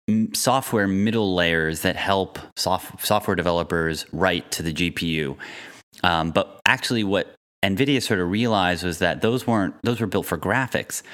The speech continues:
and that a lot of these scientists and, uh, researchers actually wanted to use the G P Us in ways that they hadn't necessarily anticipated.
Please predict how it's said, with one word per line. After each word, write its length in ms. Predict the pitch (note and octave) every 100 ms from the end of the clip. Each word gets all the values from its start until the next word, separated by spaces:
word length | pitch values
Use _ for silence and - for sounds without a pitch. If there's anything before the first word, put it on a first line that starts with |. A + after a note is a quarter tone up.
| - -
and 220 | - F#2
that 60 | F2+
a 60 | F2+
lot 200 | G2 G2+
of 60 |
these 160 | F2 -
scientists 560 | F#2+ F#2 E2+ F2+ -
and, 360 | E2+ D#2+ D#2+ D#2+ -
uh, 140 | E2
researchers 520 | F2+ C#3 A2 - F2+
actually 240 | F2+ - F2+
wanted 300 | E2+ E2+ D#2
to 380 | F2 D#2+ D#2 - _ - -
use 720 | F#2+ A#2 C#3+ A2 F2+ E2+ -
the 120 | F2
G 180 | F#2+ F#2+
P 400 | G#2 G2 G2+ F#2
Us 120 | E2+
in 160 | E2
ways 260 | F2 F2 E2+
that 100 | -
they 120 | F2
hadn't 240 | E2+ E2+ D#2
necessarily 360 | F2 F2+ E2
anticipated. 680 | D#2 - A2+ G#2+ F2+ D2+ D#2